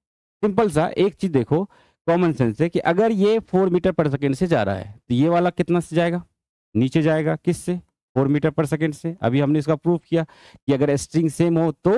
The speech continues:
वेलोसिटी भी सेम होती है और अपोजिट डायरेक्शन में होती है, होती कि नहीं होती है, फ़ोर meter per second। ठीक है, अब इस पुली की बात करें, तो इस पुली की बात करें तो वी, हमें ये पता है वी बी plus वी सी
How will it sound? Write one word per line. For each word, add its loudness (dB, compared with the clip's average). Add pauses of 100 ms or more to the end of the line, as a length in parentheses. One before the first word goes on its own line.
(300)
वेलोसिटी 2
भी 0
सेम 0
होती 0
है 4
और 2
अपोजिट 0
डायरेक्शन 2
में 2
होती -2
है, -4 (200)
होती 0
कि 0
नहीं 2
होती 0
है, 0
फ़ोर 2
meter 0
per -2
second। -6
ठीक 0
है, 0 (540)
अब 2
इस 0
पुली 0
की 0
बात 2
करें, -2
तो -6
इस 0
पुली 2
की -2
बात 2
करें 2
तो 0
वी, 0
हमें 2
ये 2
पता 0
है 2
वी 0
बी 0 (600)
plus 0
वी 0
सी -2